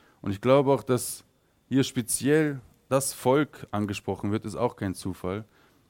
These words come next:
Denn ich glaube eben, dass der Fokus im Matthäus-Evangelium tatsächlich das Volk Israel ist. Und wir lesen eben auch im Johannesevangelium zum Beispiel, dass Johannes auch predigte,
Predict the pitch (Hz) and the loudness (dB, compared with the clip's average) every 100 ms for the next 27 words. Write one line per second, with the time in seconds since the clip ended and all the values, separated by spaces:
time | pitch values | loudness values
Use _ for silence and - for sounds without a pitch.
0 | _ _ - 104 110 107 113 101 104 104 | _ _ -6 -6 -2 0 0 0 -2 0
1 | 104 - - _ _ _ _ - _ _ | 0 -2 -12 _ _ _ _ -20 _ _
2 | _ _ - 110 - 165 175 139 135 143 | _ _ -4 -4 2 2 4 -2 0 0
3 | 127 127 123 - 113 107 107 101 104 104 | 0 0 -2 -2 -6 -4 -4 -4 -2 -2
4 | 104 98 117 107 101 110 104 - 101 - | -2 -2 -2 -4 -4 -4 -4 -2 -2 -2
5 | 120 - 92 90 - 110 - _ _ _ | -8 -4 -4 -2 -4 -8 -10 _ _ _
6 | _ _ _ _ _ _ _ _ _ _ | _ _ _ _ _ _ _ _ _ _
7 | _ - 95 101 104 135 123 110 110 107 | _ -6 -2 2 4 4 2 0 0 0
8 | 113 98 95 98 127 120 110 101 104 104 | 0 0 0 2 0 0 -2 0 -2 0
9 | 110 107 101 101 101 101 98 95 90 - | -2 -2 -2 -2 -4 -6 -2 -4 -4 -16
10 | _ _ _ - 85 104 110 98 98 110 | _ _ _ -6 -2 0 -2 -2 2 2
11 | - - - - 104 104 98 - 98 98 | 2 -10 -20 -6 -4 -2 -6 -4 -4 -4